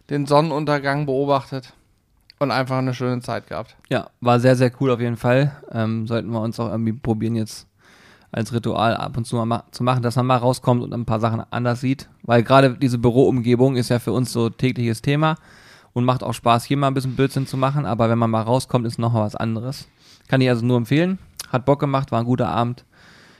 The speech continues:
Speaker 2: Ich habe heute Morgen auch nur leicht Kopfschmerzen gehabt. Ich bin nicht, also Hannes gefahren, deswegen alles easy. <laughs> Und, äh, ja.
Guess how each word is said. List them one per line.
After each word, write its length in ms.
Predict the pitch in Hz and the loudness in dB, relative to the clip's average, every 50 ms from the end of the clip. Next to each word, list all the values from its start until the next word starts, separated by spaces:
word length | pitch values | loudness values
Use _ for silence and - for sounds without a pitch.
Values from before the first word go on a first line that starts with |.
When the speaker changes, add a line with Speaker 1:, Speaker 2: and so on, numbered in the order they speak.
| _ _ | _ _
Speaker 2:
Ich 80 | - | 0
habe 120 | 139 127 139 | 2 4 4
heute 100 | 117 135 | 4 4
Morgen 220 | 135 135 139 135 | 4 4 4 4
auch 80 | 131 127 | 2 2
nur 120 | 123 123 | 2 2
leicht 260 | 117 120 127 139 143 143 | 2 2 2 2 2 -2
Kopfschmerzen 520 | 165 156 151 - 170 156 156 - - 170 | -4 -4 -4 -4 -4 -4 -4 -6 -6 -4
gehabt. 360 | 156 165 185 196 - - - - _ _ _ _ | -2 -2 -2 -4 -6 -12 -20 -20 _ _ _ _
Ich 120 | - - - | -14 -10 -6
bin 260 | 123 123 117 - - - - | -6 -6 -6 -8 -10 -12 -10
nicht, 280 | - 127 123 - - | -8 -8 -8 -6 -6
also 300 | - 110 107 107 110 117 | -6 -4 -4 -6 -6 -4
Hannes 300 | 123 120 120 120 113 - | -2 -2 -2 -2 -4 -6
gefahren, 400 | - 110 - 113 117 127 135 143 139 | -8 -6 -2 0 0 0 0 0 -2
deswegen 260 | - - 117 110 107 92 | -4 -6 -6 -6 -4 -4
alles 200 | 87 101 117 - | -4 -4 -4 -6
easy. 300 | - 117 127 139 135 - _ _ _ _ - - - - - - _ - | -6 -6 -6 -6 -8 -10 _ _ _ _ -20 -20 -20 -20 -20 -20 _ -8
<laughs> 720 | - - - - 104 - - - - - - - - _ | -6 -6 -4 -4 -6 -10 -14 -18 -20 -20 -20 -20 -14 _
Und, 300 | - 123 123 123 123 - | -2 -2 0 -2 -2 -2
äh, 320 | 131 123 123 123 120 120 113 113 - | 0 2 2 2 2 0 -2 -4 -6
ja. 220 | 117 107 90 101 | -6 -6 -6 -6